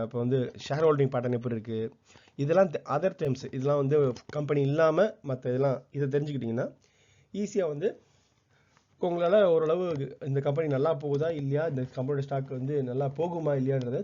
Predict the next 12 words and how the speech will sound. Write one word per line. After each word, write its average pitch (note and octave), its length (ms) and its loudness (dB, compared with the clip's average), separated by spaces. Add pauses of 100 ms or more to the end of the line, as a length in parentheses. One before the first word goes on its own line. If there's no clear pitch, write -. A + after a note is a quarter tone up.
தெரிஞ்சுக்கலாம் G#2 420 -4
actually-ஆ. - 240 -10 (500)
அதே C3+ 180 2
மாதிரி C3+ 160 2 (320)
அடுத்தடுத்த C#3 460 -2
கம்பெனினா D#3 500 -2 (720)
அது D3 260 0 (100)
அந்த D#3 240 0
செக்மெண்ட்ல E3+ 420 0
இருக்க C#3+ 160 0 (120)
அடுத்தடுத்த D3 420 0
கம்பெனிகள் A2+ 400 -4